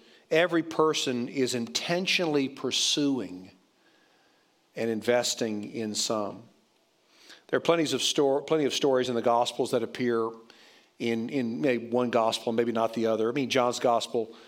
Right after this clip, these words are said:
you have the, the so-called synoptics, Matthew, Mark, and Luke, and then John's gospel. And there are some stories that don't appear in John but appear in others. And, uh, but in all four of the gospels, the calling of the disciples is, is eerily similar,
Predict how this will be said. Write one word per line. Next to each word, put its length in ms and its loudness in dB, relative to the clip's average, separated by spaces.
you 100 4
have 80 2
the, 100 0
the 140 0
so-called 460 2
synoptics, 760 2
Matthew, 300 0
Mark, 240 0
and 100 -6
Luke, 220 -2
and 80 -4
then 100 -4
John's 300 0
gospel. 420 -2
And 140 2
there 140 4
are 120 -4
some 240 2
stories 320 2
that 140 -2
don't 180 4
appear 360 2
in 180 -4
John 320 4
but 80 0
appear 240 0
in 60 2
others. 320 2
And, 240 -4
uh, 240 4
but 220 2
in 100 0
all 560 2
four 320 4
of 40 2
the 80 0
gospels, 1080 0
the 80 -2
calling 760 0
of 200 2
the 60 2
disciples 1080 0
is, 260 -2
is 240 0
eerily 560 2
similar, 500 2